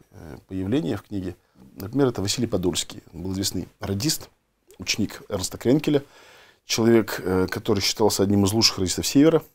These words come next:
Э, он работал здесь многие годы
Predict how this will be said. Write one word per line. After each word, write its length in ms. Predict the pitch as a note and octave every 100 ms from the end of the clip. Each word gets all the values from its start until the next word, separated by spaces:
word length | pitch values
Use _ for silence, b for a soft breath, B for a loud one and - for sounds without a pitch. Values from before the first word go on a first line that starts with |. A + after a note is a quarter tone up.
| _ b b b b b b b b b b _ -
Э, 80 |
он 420 | G#2 G#2 A2 B2 A2+
работал 400 | A#2+ A#2+ G#2+ G2
здесь 220 | F#2+ A#2+
многие 320 | A#2 G2 G2+
годы 500 | G2 C3 D3+ D3+